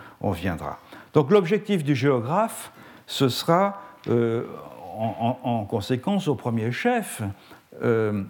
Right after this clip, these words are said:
l'analyse et le déchiffrement de ce que, euh, Pierre Desfontaines, autre grand géographe, appelait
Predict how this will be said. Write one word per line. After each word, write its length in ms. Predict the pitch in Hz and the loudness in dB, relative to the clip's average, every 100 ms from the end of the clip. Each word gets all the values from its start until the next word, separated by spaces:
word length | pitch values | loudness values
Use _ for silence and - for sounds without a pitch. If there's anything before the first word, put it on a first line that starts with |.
| - | 0
l'analyse 640 | 135 143 135 151 190 196 | 2 4 4 2 2 4
et 40 | 139 | 2
le 140 | 123 | 2
déchiffrement 1000 | 117 127 - 123 - 117 120 151 196 220 - - - | 2 0 0 -4 -2 -2 0 0 0 -2 -8 -20 -8
de 180 | 107 139 | 2 2
ce 180 | 135 143 | 2 0
que, 500 | 117 - 170 202 208 196 - - | 0 2 4 4 2 -2 -18 -6
euh, 260 | 104 110 104 | 0 2 2
Pierre 280 | 95 151 120 | 2 2 4
Desfontaines, 680 | 113 110 110 110 180 190 127 | 0 -2 -4 0 0 0 -2
autre 260 | 123 107 | -6 -8
grand 220 | 98 104 | -6 -6
géographe, 500 | 107 104 101 156 185 | -2 -2 0 -2 0
appelait 460 | 120 101 143 190 208 | -2 -2 2 4 2